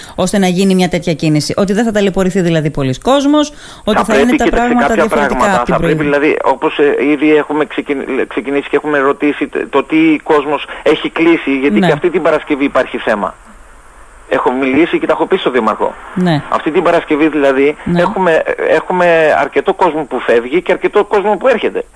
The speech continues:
Speaker 2: από το
Speaker 1: Ναι.
Speaker 2: Λαύριο.
Speaker 1: Μμμ.
Speaker 2: Αυτοί οι άνθρωποι, δηλαδή, τι θα κάνουμε; Και το επόμενο πλοίο, και, ε, ε, έχοντας και το απογορευτικό,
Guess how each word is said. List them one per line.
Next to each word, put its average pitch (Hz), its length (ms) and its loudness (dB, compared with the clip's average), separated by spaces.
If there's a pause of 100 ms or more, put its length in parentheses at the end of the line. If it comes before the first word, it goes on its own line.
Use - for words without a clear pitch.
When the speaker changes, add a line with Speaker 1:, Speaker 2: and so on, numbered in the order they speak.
(140)
Speaker 2:
από - 180 -2
το 165 80 2
Speaker 1:
Ναι. 165 60 4
Speaker 2:
Λαύριο. 175 340 0 (180)
Speaker 1:
Μμμ. 170 280 0
Speaker 2:
Αυτοί 233 220 -2
οι 226 40 4
άνθρωποι, 202 280 0
δηλαδή, 190 220 2
τι - 80 -4
θα 214 100 2
κάνουμε; 110 360 -4 (260)
Και 151 120 2
το - 80 0
επόμενο 208 440 2
πλοίο, 208 300 2 (100)
και, - 220 2
ε, 127 80 0 (200)
ε, 135 200 2
έχοντας 175 520 2
και 185 100 -2
το - 120 0
απογορευτικό, 143 800 2